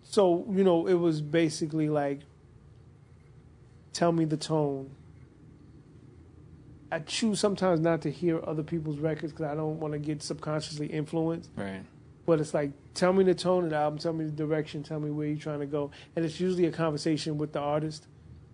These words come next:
Speaker 1: You know, say if it's, it could be two studio sessions,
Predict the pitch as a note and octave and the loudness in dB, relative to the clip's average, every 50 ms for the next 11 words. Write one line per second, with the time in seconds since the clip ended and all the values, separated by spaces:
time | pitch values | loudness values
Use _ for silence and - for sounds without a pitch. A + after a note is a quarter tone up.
0 | - - E3 D#3 D#3 C#3+ - - F3 E3+ D#3 D#3 F3 D#3+ D#3 - - - - - | -2 0 2 2 2 2 2 2 2 2 2 0 -2 -4 -4 -6 -10 -12 -14 -18
1 | - - - - - - - - - - - - - - - - - - - G3 | -20 -20 -20 -20 -20 -20 -20 -20 -20 -20 -20 -20 -20 -20 -20 -20 -10 -4 -4 -2
2 | - - E3+ E3 E3 D3+ - - F3+ D#3 - - F#3 E3+ E3 E3 D#3+ D3+ D#3+ F3+ | 0 0 0 0 -2 -2 -2 -4 -4 -4 0 0 0 2 4 2 2 2 4 2
3 | E3 D#3 D#3+ E3+ E3 D#3 D3+ D3+ - | 2 2 0 -4 -6 -6 -8 -10 -12